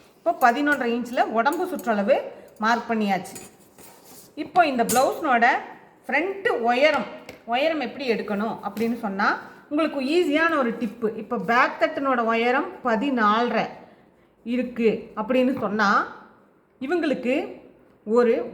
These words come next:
ஒன்றரை இன்ச் கம்மியா வச்சா பதிமூணு. இந்த உயரம் வந்துட்டு ஃப்ரண்ட் தட்டுக்கு ஃப்ரண்ட் உயரம் இது. இது பேக்கு,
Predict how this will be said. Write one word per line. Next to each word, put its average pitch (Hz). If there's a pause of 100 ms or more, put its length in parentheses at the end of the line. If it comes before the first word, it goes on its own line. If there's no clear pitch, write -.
ஒன்றரை 311
இன்ச் 349
கம்மியா 262
வச்சா 233 (340)
பதிமூணு. 240 (760)
இந்த 359 (100)
உயரம் 311
வந்துட்டு 254 (120)
ஃப்ரண்ட் 277
தட்டுக்கு 247 (540)
ஃப்ரண்ட் 285
உயரம் 214
இது. 165 (600)
இது 269
பேக்கு, 214